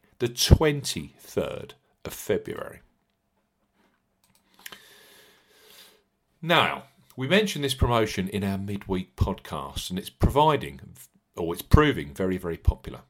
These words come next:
as it should. <clears throat> After all, Unibet are running a limited offer with additional free bets up for grabs. It's absolutely perfect for the weekend football action. New customers can earn thirty pounds of free bets and a ten pound casino bonus.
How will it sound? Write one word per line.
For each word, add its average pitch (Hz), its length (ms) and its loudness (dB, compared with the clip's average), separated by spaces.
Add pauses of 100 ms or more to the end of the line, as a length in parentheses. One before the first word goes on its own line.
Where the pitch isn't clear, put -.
(220)
as 113 160 -2
it 131 80 -4
should. - 320 -4 (300)
<clears throat> - 80 -10 (260)
After 170 320 6
all, 110 160 8
Unibet 104 460 0
are 101 40 0
running 87 300 0
a 87 60 -4
limited 117 340 -4
offer 110 360 -2 (1160)
with 95 260 -4
additional 175 680 -2
free 156 340 -8
bets - 520 -6 (100)
up 85 280 -14
for - 140 -20
grabs. - 480 -14 (240)
It's - 160 -8
absolutely 127 480 -2
perfect 127 640 0
for - 120 -8
the 87 180 -6
weekend 127 540 -4
football 131 380 0
action. - 460 -4 (180)
New 101 180 -4
customers 123 460 -2
can 85 140 -8
earn 78 160 -8
thirty 104 260 -2
pounds 120 320 -6
of 87 80 -12
free - 200 -4
bets 127 360 0
and 90 80 -10
a 78 60 -12
ten 90 260 -8
pound 92 240 -10
casino 69 420 -14
bonus. - 500 -16